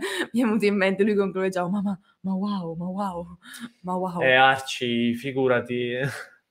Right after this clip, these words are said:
Speaker 2: <laughs> Sarebbe stupendo. Io sto aspettando che Amazon si compri, non
Speaker 1: Ma
Speaker 2: so,
Speaker 1: guarda,
Speaker 2: qualche
Speaker 1: io,
Speaker 2: catena.
Speaker 1: ehm, comincerei a fare una roba tipo Netflix, ossia... Una cosa positiva che fa è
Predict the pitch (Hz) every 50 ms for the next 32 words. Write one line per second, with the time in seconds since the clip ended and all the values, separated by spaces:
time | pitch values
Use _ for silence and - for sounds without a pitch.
0 | _ _ _ - - 143 160 - - 233 - 208 208 190 165 127 - - 131 127
1 | 127 131 127 127 123 - 131 117 127 123 120 120 123 131 127 - 139 - - -
2 | - 139 127 123 120 117 117 123 123 127 131 127 127 131 127 123 - 120 127 120
3 | 117 120 120 120 117 113 113 110 110 - - - 208 214 214 226 226 208 202 202
4 | 190 - - 233 269 277 277 285 277 277 - 196 202 196 196 190 185 190 190 185
5 | 185 160 175 - - 214 214 208 - - 208 202 202 208 202 - 208 208 208 214
6 | 208 214 220 220 233 233 226 196 - 196 190 190 180 180 - - - 180 175 170
7 | - - - 175 - - - 190 - - - 202 180 170 165 160 - - _ _
8 | _ _ _ _ _ _ - 196 202 202 226 240 233 233 202 196 190 196 202 202
9 | 214 196 202 185 185